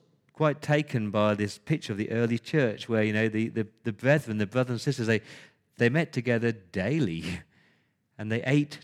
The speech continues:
together and they shared their possessions with each other. And when people thought about the earliest Christians, they, they would say, "Oh, oh, th-, those people, they, they hang out all the time with each other."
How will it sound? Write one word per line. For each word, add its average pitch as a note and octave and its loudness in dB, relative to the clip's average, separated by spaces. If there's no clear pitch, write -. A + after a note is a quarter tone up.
together G2+ 0
and G#2+ -8
they G#2 -2
shared A2+ -2
their A2 -2
possessions A2 -2
with A2 2
each G#2+ -2
other. A#2 2
And A#2 0
when A2+ -2
people C#3+ 6
thought D3 2
about A#2+ 4
the A2+ -2
earliest B2 4
Christians, A#2 0
they, A#2 4
they C#3 4
would C3 4
say, C#3 4
"Oh, C#3 2
oh, C3+ 0
th-, C#3+ 0
those D#3+ 2
people, G3 0
they, A2 4
they B2 0
hang D#3 0
out A2+ 2
all A2 -4
the A#2+ -8
time G#3 -2
with C#3+ 2
each G#2 -2
other." F2+ -10